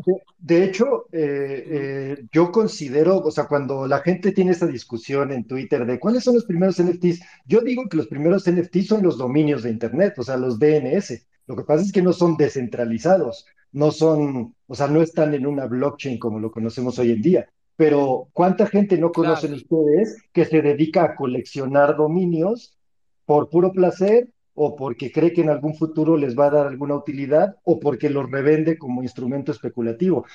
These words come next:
Speaker 1: O sea, los, lo, el me-, el, la, las, las,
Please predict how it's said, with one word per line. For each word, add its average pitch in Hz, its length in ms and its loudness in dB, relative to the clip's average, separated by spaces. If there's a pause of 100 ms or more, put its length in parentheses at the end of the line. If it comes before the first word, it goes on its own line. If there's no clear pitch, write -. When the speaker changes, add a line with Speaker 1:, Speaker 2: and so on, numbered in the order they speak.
(160)
Speaker 1:
O 139 100 -4
sea, 151 220 4
los, 139 380 -4
lo, 135 240 -8
el 143 160 -4
me-, 135 200 -4
el, 135 360 -6
la, 131 260 -2
las, 131 360 -2
las, 127 460 -2